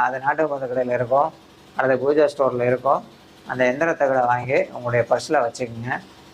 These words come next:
பெரிய லெவல் பாதிப்புகள் வராது. மேசராசி, மேச லக்னத்துக்கு இயற்கையாகவே இந்த இடம் நல்ல இடம் தான். இன்னொரு விஷயம், இப்ப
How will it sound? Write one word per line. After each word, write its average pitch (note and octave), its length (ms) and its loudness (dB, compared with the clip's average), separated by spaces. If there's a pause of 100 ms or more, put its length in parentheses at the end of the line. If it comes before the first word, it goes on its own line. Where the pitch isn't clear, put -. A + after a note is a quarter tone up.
(120)
பெரிய D#3+ 300 4
லெவல் C3+ 220 2 (100)
பாதிப்புகள் A#2 480 -2 (100)
வராது. A2 400 2 (680)
மேசராசி, D3+ 480 0 (100)
மேச C3+ 140 -6 (100)
லக்னத்துக்கு A#2+ 500 -2 (100)
இயற்கையாகவே C#3 520 2
இந்த B2+ 200 -6
இடம் C#3 240 2 (260)
நல்ல C3 300 2
இடம் G#2+ 260 -6
தான். A2 160 -2 (520)
இன்னொரு D3 280 2
விஷயம், D#3 360 0 (480)
இப்ப B2+ 180 2